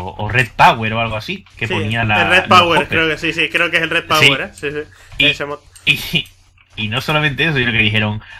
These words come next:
Speaker 1: "Ah, que tú pones un, un hopper en el que caben cuatro ítems, pues yo lo pongo de cinco porque soy Mojang".
Speaker 2: <laughs> Y
Speaker 1: Y
Speaker 2: ya
Speaker 1: ya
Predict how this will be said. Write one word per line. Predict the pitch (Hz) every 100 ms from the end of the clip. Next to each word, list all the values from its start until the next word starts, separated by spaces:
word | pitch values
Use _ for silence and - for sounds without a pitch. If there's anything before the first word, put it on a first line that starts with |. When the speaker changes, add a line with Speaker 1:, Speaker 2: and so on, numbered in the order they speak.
| -
Speaker 1:
"Ah, | 170 196 - -
que | 127
tú | 143 139
pones | 170 165
un, | 151 151 147 147 143
un | - 151
hopper | - - 143 135
en | 139
el | 135 139
que | 123
caben | 139 135 127 - _
cuatro | - 147 147 - 139 131 127 -
ítems, | 196 190 120 -
pues | - 123
yo | 110
lo | 104
pongo | 107 113
de | 113
cinco | 139 127 180
porque | 139 113
soy | - 104
Mojang". | 95 92 131 180 -
Speaker 2:
<laughs> | - - 320 - 415 403 415 - - 359 - 320 311 -
Y | 180 208 190
Speaker 1:
Y |
Speaker 2:
ya | 190
Speaker 1:
ya | 135